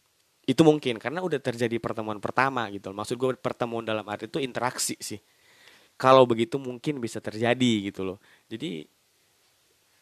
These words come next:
nggak seratus persen bener, nggak seratus persen juga salah gitu loh. Maksudnya karena gue juga pernah ngalamin kayak gitu. Jadi kayak gue ketemu orang baru, dia bareng teman dia, gue bareng teman gue. Dan ada satu momen di mana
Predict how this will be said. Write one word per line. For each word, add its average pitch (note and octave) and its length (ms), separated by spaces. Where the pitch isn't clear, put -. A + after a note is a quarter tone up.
nggak A#2 240
seratus A2+ 400
persen C3 400
bener, A#2 320
nggak C#3+ 160
seratus A2+ 400
persen A2 320
juga G#2 320
salah C#3+ 480
gitu A2 320
loh. G2 80
Maksudnya A2+ 320
karena A2+ 320
gue D#3 220
juga D3+ 180
pernah A#2 240
ngalamin A2+ 480
kayak G#2+ 320
gitu. - 80
Jadi G#2+ 240
kayak G2+ 240
gue G#2 160
ketemu G2+ 320
orang C3 400
baru, A2 400
dia A2 160
bareng G#2 320
teman G#2 240
dia, G#2 160
gue G#2+ 220
bareng G2 260
teman G2+ 400
gue. A#2 260
Dan G2+ 240
ada G#2 80
satu G#2 240
momen G2+ 160
di B2+ 160
mana B2 400